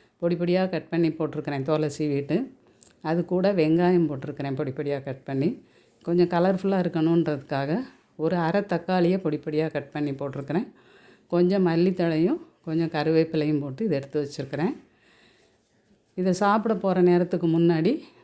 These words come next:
தேவையான அளவு தயிர் ஊத்தி, கொஞ்சமா உப்பு சேர்த்துக்கிட்டு நீங்க சாப்பிட்டீங்கன்னா அது ரொம்ப டேஸ்டா இருக்கும். ஏற்கனவே,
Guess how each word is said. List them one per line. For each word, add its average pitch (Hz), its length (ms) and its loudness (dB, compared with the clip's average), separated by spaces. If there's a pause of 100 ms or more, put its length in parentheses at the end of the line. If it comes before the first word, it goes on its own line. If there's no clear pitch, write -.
தேவையான 190 580 4
அளவு 175 400 0 (1160)
தயிர் 190 360 4
ஊத்தி, 175 460 -2 (1120)
கொஞ்சமா 214 460 2
உப்பு 196 280 0
சேர்த்துக்கிட்டு 175 680 -2 (160)
நீங்க 165 260 0
சாப்பிட்டீங்கன்னா 156 520 -2
அது 156 80 0
ரொம்ப 151 240 0
டேஸ்டா 143 440 -4
இருக்கும். 123 280 -6 (1400)
ஏற்கனவே, 185 560 2